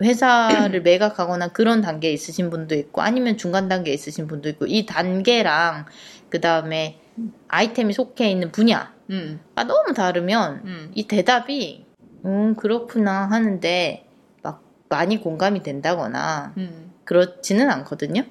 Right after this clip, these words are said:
Speaker 2: 그쵸.
Speaker 1: 그래서 되게 문답 서비스가 있으나 마나한 경우가 많은데, 어,
Speaker 2: 그냥 일 대일 질문만 한 역할?
Speaker 1: 맞아, 맞아. 근데
Speaker 2: 네.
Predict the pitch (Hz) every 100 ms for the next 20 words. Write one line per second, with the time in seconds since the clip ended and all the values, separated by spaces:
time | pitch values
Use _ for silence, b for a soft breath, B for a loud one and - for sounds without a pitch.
0 | - - 262 - 190 175 - - _ -
1 | 202 202 185 196 208 170 170 208 233 220
2 | 190 185 170 185 - 185 - 302 226 165
3 | 202 226 220 170 175 190 123 147 151 208
4 | 208 143 - B B B B 202 202 202
5 | 196 196 220 220 320 320 359 302 - 202
6 | 214 233 208 180 202 196 185 180 170 170
7 | _ _ _ _ _ - 165 - - 233
8 | - - 175 175 180 170 156 151 156 208
9 | 214 208 240 294 285 -